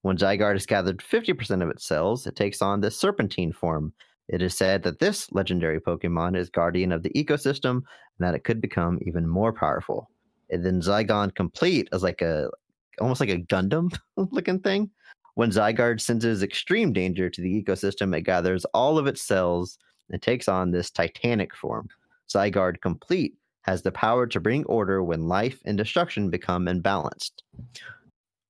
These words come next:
Y-, that's pretty rad looking. Uh, so if we are ranking this thing based on all of its forms, which it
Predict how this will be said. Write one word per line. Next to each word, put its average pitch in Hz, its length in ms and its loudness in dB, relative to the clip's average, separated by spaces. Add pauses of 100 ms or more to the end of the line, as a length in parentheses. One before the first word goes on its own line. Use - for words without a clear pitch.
(400)
Y-, 120 120 0
that's 131 200 0
pretty 170 200 2
rad 85 320 2
looking. 80 360 -2 (180)
Uh, 107 240 2
so 127 420 2 (1400)
if 202 280 2
we 254 100 4
are 214 140 6
ranking 139 360 2
this 110 160 0
thing 95 300 2
based 104 280 2
on 95 140 4 (120)
all 101 260 4
of 107 100 2
its 101 140 -2
forms, 85 580 -2
which 90 160 -4
it 90 140 -2